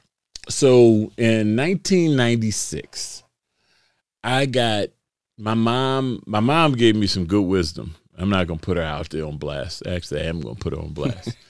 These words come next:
<laughs> I, as I'm, as I turned eighteen a year prior, my mom says to me,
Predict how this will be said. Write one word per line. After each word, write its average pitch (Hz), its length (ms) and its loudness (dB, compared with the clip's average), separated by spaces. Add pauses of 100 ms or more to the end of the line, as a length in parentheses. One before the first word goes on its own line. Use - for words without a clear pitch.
(280)
<laughs> - 440 -20
I, 107 360 4
as 104 180 4
I'm, 120 280 2
as 110 120 4
I 139 140 4
turned 160 480 0
eighteen 107 600 4
a 92 40 0
year 90 240 0
prior, 73 560 -6 (500)
my 104 160 -8
mom 107 380 -2
says 98 460 0
to 95 200 -2
me, 90 400 -4